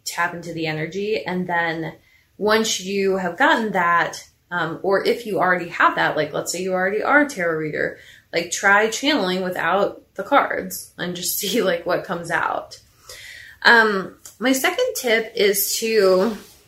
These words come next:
ignore any logic. Uh, so this is a hard one. It was a hard one for me. I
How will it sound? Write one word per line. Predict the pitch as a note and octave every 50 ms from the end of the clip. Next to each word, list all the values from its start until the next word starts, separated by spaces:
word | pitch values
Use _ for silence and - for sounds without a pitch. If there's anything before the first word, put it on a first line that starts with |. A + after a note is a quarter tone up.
| _ _ _ _ _ _ _ _ _ _ _ -
ignore | G#3+ - B3+ B3 A#3+ B3 B3+ C4+ D4 E4 E4+
any | E4+ A3+ A#3 A#3 A#3+ A3+
logic. | G3 D#3+ E3 F#3 F#3 F#3 - - - B1 - - - - - _ -
Uh, | - D#3+ D3+ D#3+
so | D#3+ - - F#3
this | F#3+ A3 B3 -
is | B3+ C#4 C#4 C4 B3 - - -
a | - G3
hard | F#3 F#3+ F3+ F#3+ G3 G#3
one. | A3 A3 A3 A3 A3+
It | A3+ A3+ - E3+
was | E3 E3+ E3+
a | F#3 F3+
hard | F3+ F3 F3 F3
one | F3+ F3+ F3 F3
for | F3 - E3
me. | E3+ G3+ C4 E4 E4+ F4 F4 F4 - _ _ - - _ _ _ _ _ _ _ _ -
I | - G3 G3+ G3+ G3+ G3+